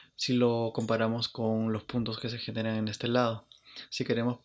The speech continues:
que nuestra nave esté dentro, de repente podríamos escoger estos puntos de acá, pero lo que queremos es que nuestra nave aparezca en el exterior de esta habitación, tras esta ventana. Entonces hemos elegido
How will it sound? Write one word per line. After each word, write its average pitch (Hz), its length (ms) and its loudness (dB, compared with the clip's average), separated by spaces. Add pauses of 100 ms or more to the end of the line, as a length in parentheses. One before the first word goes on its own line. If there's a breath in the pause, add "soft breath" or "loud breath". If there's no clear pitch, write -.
que - 80 -4
nuestra 117 320 -4
nave 117 560 0
esté 110 300 -4
dentro, 139 420 2
de 135 80 4
repente 113 360 -4
podríamos 117 500 -2
escoger 113 640 -6
estos 117 280 -8
puntos 117 300 -6
de 117 60 -2
acá, 156 260 -4 (540 loud breath)
pero 160 240 6
lo 147 140 4
que 135 100 0
queremos 127 480 0
es 117 120 -8
que 127 160 0
nuestra 113 460 -2
nave 117 300 0
aparezca 110 580 -2
en 113 120 -2
el 107 120 -2
exterior 113 540 -2
de 107 140 -2
esta 104 220 -6
habitación, 107 680 -4
tras - 300 -4
esta 110 260 -4
ventana. 107 560 -6 (580 loud breath)
Entonces 120 440 -2
hemos 120 240 -2
elegido 113 640 -4